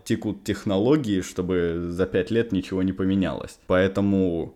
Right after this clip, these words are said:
когда ты идёшь на пять, на четыре, на шесть лет учиться, ты должен быть уверен, что, во-первых, тебе это нравится, во-вторых, это будет актуально, и в-третьих, ты вообще сможешь доучиться до последнего курса и защитить диплом.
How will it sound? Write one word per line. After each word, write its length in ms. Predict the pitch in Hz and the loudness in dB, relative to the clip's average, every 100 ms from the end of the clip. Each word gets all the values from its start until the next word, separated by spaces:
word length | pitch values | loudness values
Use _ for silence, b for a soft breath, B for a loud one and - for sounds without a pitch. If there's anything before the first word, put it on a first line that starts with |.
| - | -4
когда 340 | 92 92 101 | -2 2 2
ты 240 | 95 - 98 | 2 2 0
идёшь 300 | 98 98 - | 4 2 2
на 100 | 90 | -2
пять, 340 | - 107 98 | 2 2 2
на 120 | 82 | -2
четыре, 500 | 82 - 95 107 90 | -4 -6 -2 0 0
на 140 | 80 87 | 0 -2
шесть 520 | - 107 92 - - | 2 2 2 0 -4
лет 360 | 92 95 90 - | 0 2 0 -6
учиться, 720 | 85 - - 175 - 82 - _ _ | -8 -4 -2 -2 -2 -4 -6 _ _
ты 100 | - | 0
должен 300 | 120 143 120 | 4 4 4
быть 180 | 107 110 | 2 0
уверен, 280 | 117 101 71 | 2 2 0
что, 180 | - 90 | -4 0
во-первых, 560 | 98 - 90 62 - | 0 2 0 0 -8
тебе 320 | - 95 98 | -6 -2 0
это 160 | 82 - | 0 -2
нравится, 720 | 73 90 156 135 - - - - - | -2 4 4 4 -2 -10 -12 -16 -6
во-вторых, 640 | 95 95 - 101 92 - - b | -4 -2 2 2 2 -2 -16 b
это 240 | - 123 | 2 4
будет 340 | 104 98 90 - | 4 2 0 -2
актуально, 760 | 85 - 82 90 151 123 78 - _ | -4 -2 2 4 6 4 2 -6 _
и 80 | - | -6
в-третьих, 460 | 92 107 139 117 92 | -4 4 4 4 0
ты 100 | 101 | 2
вообще 300 | 95 - 104 | 2 4 0
сможешь 440 | - 107 98 87 | 4 4 4 0
доучиться 680 | 85 87 87 113 110 - 85 | 0 0 0 -2 -2 -2 -2
до 520 | 82 85 92 82 80 - | 0 0 2 0 -4 -8
последнего 480 | 80 - 90 85 | -6 -2 0 0
курса 380 | 76 117 113 - | -4 -4 -4 -2
и 20 | |
защитить 540 | 85 82 - - 92 - | -2 -4 -8 -6 -6 -4
диплом. 500 | 95 - 73 60 | -6 -4 -6 -6